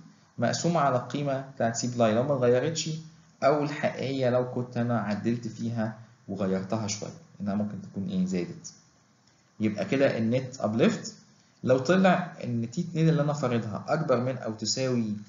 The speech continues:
آه، النت uplift عند السكشن ده، يبقى أنا كده فرضي صح، أقول أوكي. لو ما كانش هاخد تي اتنين هتساوي، آه، نت uplift. حد يقول لي ممكن تغير بقى تاني وتحسب سي بلاين؟ الفرق بيكون صغير،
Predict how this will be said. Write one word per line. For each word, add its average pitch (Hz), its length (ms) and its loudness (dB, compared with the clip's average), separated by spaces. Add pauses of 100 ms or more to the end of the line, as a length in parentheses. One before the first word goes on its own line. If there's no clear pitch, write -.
(420)
آه، 95 320 -2
النت 123 240 0
uplift 127 400 0
عند 117 160 2
السكشن 165 420 -2
ده، 180 60 2
يبقى 185 180 0
أنا 160 80 2
كده 151 420 0
فرضي 131 320 0
صح، 190 260 -2 (220)
أقول 117 260 0
أوكي. 185 500 0 (460)
لو 151 200 6
ما 156 120 0
كانش 165 400 0 (480)
هاخد 160 260 -4
تي 156 100 -8
اتنين 131 380 -6
هتساوي، 120 640 -4 (480)
آه، 92 300 -4 (100)
نت 110 180 0
uplift. 85 380 -6 (200)
حد 165 180 0
يقول 143 160 0
لي 147 60 -4
ممكن 127 360 -6
تغير 135 260 0
بقى 139 440 -4
تاني 151 220 -4
وتحسب 160 320 -6
سي - 120 -6
بلاين؟ 233 260 -2 (300)
الفرق - 360 0
بيكون 165 220 0
صغير، 160 460 2